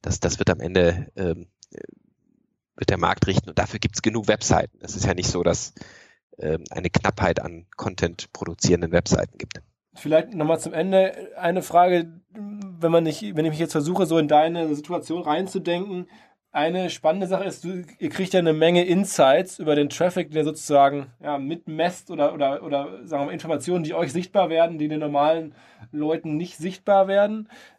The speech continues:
Speaker 2: Ähm, was hat dich denn so besonders überrascht? Gibt's zum Beispiel besonders große Seiten, von denen, das, du siehst ja, wie groß Seiten sind, logischerweise, ähm, die du vorher noch nie gehört hattest oder gar nicht kanntest, oder sagst, das gibt's doch gar nicht.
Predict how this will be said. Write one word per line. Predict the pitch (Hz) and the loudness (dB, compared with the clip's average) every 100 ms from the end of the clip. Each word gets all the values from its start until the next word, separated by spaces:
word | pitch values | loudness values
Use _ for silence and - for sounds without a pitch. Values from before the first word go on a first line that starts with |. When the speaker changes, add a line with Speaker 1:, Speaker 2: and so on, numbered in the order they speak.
| _ | _
Speaker 2:
Ähm, | 151 151 160 160 - - 139 | 4 4 0 -8 -12 -16 -6
was | 175 170 | -2 -2
hat | 208 | -2
dich | 196 | -2
denn | 185 | 0
so | 170 | 0
besonders | 165 180 | 2 2
überrascht? | 170 170 170 143 | 4 4 4 4
Gibt's | 185 - | -6 -8
zum | 185 | -2
Beispiel | 175 165 165 - _ _ _ | -2 -2 -6 -10 _ _ _
besonders | 139 170 165 | 0 0 0
große | - 175 170 | -4 -4 -2
Seiten, | 143 147 175 196 190 185 - _ _ _ _ _ _ - | 4 6 6 0 -8 -10 -16 _ _ _ _ _ _ -8
von | 165 | -2
denen, | 156 170 156 | 0 -2 -6
das, | 175 - | -10 -12
du | 170 143 | -8 -2
siehst | 160 190 | -2 0
ja, | 185 | -2
wie | 156 | 0
groß | 160 160 | -4 4
Seiten | 165 185 | 4 4
sind, | 180 185 | -2 -4
logischerweise, | 185 180 170 175 175 175 - - - - - | -4 -4 2 2 2 -4 -10 -20 -20 -20 -4
ähm, | 156 151 156 151 156 101 - - 175 160 - | 2 4 2 -2 -6 -8 -14 -16 -18 -20 -12
die | 160 | -6
du | 160 | -6
vorher | - 180 170 | -2 0 0
noch | 175 | 0
nie | |
gehört | 175 156 190 | 2 4 4
hattest | 180 170 | 2 0
oder | 156 | 2
gar | 160 | 4
nicht | 165 - | 2 -2
kanntest, | 165 185 165 | -4 -4 -4
oder | 170 | -4
sagst, | 143 | -6
das | 151 196 | -10 -10
gibt's | 185 | -6
doch | 175 | -2
gar | 170 160 | 4 4
nicht. | 175 | 2